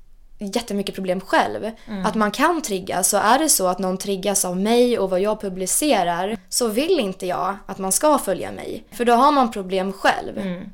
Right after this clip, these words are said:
Speaker 2: Och dina sociala medier, om jag har förstått det hela rätt,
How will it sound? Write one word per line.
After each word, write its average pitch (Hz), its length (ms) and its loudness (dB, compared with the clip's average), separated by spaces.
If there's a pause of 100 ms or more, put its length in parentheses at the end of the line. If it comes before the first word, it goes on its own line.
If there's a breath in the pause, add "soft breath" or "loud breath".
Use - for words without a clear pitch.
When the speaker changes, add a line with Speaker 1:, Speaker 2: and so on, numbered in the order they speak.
(500 loud breath)
Speaker 2:
Och 220 140 4
dina 240 340 2
sociala 240 520 0
medier, 196 680 -4 (200 loud breath)
om 208 180 -6
jag 202 100 -2
har 190 40 -4
förstått 185 380 -6
det 185 60 -6
hela 175 340 -4
rätt, 170 280 -6